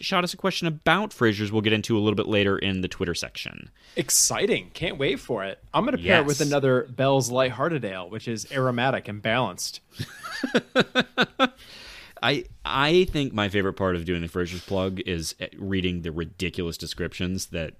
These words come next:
Speaker 1: that
Speaker 2: <laughs>
Speaker 1: beer companies come
Speaker 2: The
Speaker 1: up with.
Speaker 2: breweries give for their, <laughs> the marketing departments give for their beer.
Speaker 1: <laughs> I, I want, <laughs> I want a beer that describes itself as a bit of a challenge to drink. <laughs>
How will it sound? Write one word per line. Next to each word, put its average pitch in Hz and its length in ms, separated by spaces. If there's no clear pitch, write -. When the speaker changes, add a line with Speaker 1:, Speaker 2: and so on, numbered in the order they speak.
Speaker 1:
that 87 180
Speaker 2:
<laughs> 151 120
Speaker 1:
beer 82 140
companies 82 400
come 92 120
Speaker 2:
The 85 60
Speaker 1:
up 120 120
with. - 0
Speaker 2:
breweries 143 540
give 131 340
for 139 160
their, 139 280
<laughs> - 60
the 185 160
marketing 135 460
departments 139 500
give 131 280
for 139 100
their 123 160
beer. 120 300
Speaker 1:
<laughs> - 300
I, - 240
I 127 100
want, 185 240
<laughs> - 480
I 117 80
want 147 180
a 135 40
beer 117 240
that 98 440
describes 95 400
itself 92 380
as 85 320
a 139 80
bit 208 160
of 214 80
a 170 40
challenge 123 540
to 90 80
drink. 80 460
<laughs> - 40